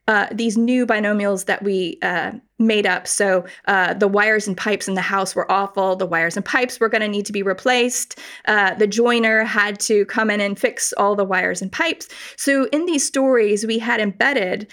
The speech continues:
uh, repeated binomials, wires and pipes that were made up people wouldn't have encountered before. And we found within four to five times of encountering these in the story, people started to have this canonical processing advantage. So after seeing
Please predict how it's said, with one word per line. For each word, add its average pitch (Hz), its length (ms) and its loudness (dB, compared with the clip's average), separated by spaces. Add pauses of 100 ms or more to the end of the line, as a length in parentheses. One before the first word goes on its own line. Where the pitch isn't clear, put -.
(160)
uh, 185 360 2
repeated 220 520 2
binomials, 202 560 0
wires 190 220 2
and 190 100 -8
pipes 247 280 -2
that 190 180 -2
were 180 300 0 (640)
made 226 240 2
up 214 160 -2
people 208 320 0
wouldn't 196 420 -2
have 190 540 -4
encountered 320 420 -2
before. 247 500 0 (380)
And 240 240 0
we 240 140 0
found 262 520 0
within 226 520 2
four 277 260 -2
to 349 80 -2
five 240 240 0
times 285 380 -2
of 208 100 -4
encountering 247 640 -2
these 202 240 -2
in 214 60 0
the 202 80 -2
story, 240 580 -2 (220)
people 269 340 2
started 226 380 0
to 240 80 -4
have 202 300 -2
this 208 280 0
canonical 214 680 0
processing 247 520 -2
advantage. 190 380 -4
So 214 260 -2
after 254 240 0
seeing 240 400 -2